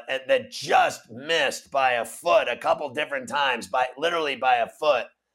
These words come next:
And they had, I mean, some glorious chances. And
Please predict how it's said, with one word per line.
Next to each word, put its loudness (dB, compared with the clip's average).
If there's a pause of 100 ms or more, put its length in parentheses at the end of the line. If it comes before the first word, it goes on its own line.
(200)
And -2
they 4
had, 2 (260)
I -2
mean, -6
some -6
glorious 0
chances. -10 (320)
And -2